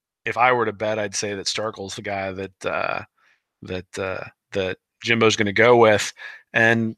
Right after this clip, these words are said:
you know, I, I don't know. They are not in the top tier, but I do have them at the top of the second tier. So my S E C West is L S U first, then Alabama, then Auburn, and then it drops down to Texas A and M,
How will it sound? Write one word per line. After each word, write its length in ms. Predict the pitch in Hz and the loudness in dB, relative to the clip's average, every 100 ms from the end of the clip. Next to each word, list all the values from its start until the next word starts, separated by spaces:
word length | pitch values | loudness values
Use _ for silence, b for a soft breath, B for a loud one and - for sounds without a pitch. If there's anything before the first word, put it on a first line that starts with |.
| _ | _
you 160 | 165 | -2
know, 140 | 190 165 | 2 2
I, 340 | 151 - - - - _ _ _ _ | 2 0 -4 -10 -20 _ _ _ _
I 100 | 139 | 4
don't 280 | 143 156 156 | 6 2 2
know. 180 | 143 135 | -2 0
They 200 | 139 139 | 4 4
are 80 | 131 | 4
not 300 | 127 127 135 | 0 -2 -4
in 80 | |
the 80 | 123 | -6
top 320 | - 123 107 | 0 0 0
tier, 340 | - 123 135 147 | -2 0 0 0
but 180 | 127 117 | 0 0
I 60 | |
do 140 | 110 120 | 2 0
have 160 | 123 | 0
them 140 | 110 104 | -2 -6
at 140 | 101 | -10
the 80 | 107 | -14
top 260 | - 104 - | -4 -4 -4
of 60 | |
the 60 | 92 | -6
second 420 | - 95 82 73 | -6 -6 -10 -14
tier. 220 | - - | -12 -8
So 300 | - 110 90 - B B B | -6 -4 -6 -10 B B B
my 240 | 117 135 | 2 6
S 180 | 127 - | 6 4
E 60 | 123 | 0
C 180 | - | -2
West 360 | 113 110 107 - | -2 0 -2 -4
is 140 | 101 - | -8 -8
L 160 | 113 | -4
S 160 | 120 117 | -2 -2
U 100 | 120 | -4
first, 500 | - 107 104 - - b b _ | -6 -6 -6 -8 -14 b b _
then 140 | 110 | 0
Alabama, 680 | 117 113 110 104 98 98 101 - | 2 4 2 0 -4 -6 -10 -8
then 200 | 107 113 | -2 2
Auburn, 400 | 110 95 90 104 _ b b b | 2 0 -8 -12 _ b b b
and 140 | 113 107 | -6 -2
then 60 | |
it 120 | 110 107 | -2 2
drops 300 | 113 107 - | 2 2 2
down 200 | 110 98 | -2 -2
to 60 | |
Texas 400 | 90 113 - 120 | -4 -2 -2 0
A 60 | 120 | 2
and 240 | 117 110 | 2 0
M, 260 | 107 104 | -2 -4